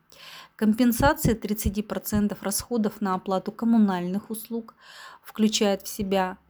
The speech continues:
плату за горячее водоснабжение, газоснабжение, холодное водоснабжение,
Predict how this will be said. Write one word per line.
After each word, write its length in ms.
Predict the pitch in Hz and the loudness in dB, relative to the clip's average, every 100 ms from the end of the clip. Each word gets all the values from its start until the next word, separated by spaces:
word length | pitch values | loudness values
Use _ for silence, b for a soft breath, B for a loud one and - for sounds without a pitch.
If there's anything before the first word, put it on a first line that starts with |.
| _ - | _ -2
плату 380 | 214 202 190 190 | 4 4 2 0
за 120 | 196 | 0
горячее 540 | 190 185 185 196 240 | 2 2 0 -2 0
водоснабжение, 840 | 220 208 220 220 214 196 214 196 | 0 0 0 2 2 4 4 2
газоснабжение, 1040 | 180 175 175 190 214 226 226 208 220 220 208 | -2 -4 -4 -2 -4 -2 -2 0 2 4 2
холодное 560 | - 196 185 180 202 208 | -2 -6 -4 -2 -2 0
водоснабжение, 880 | 208 220 220 220 208 214 208 202 | 0 -2 -2 0 2 2 2 0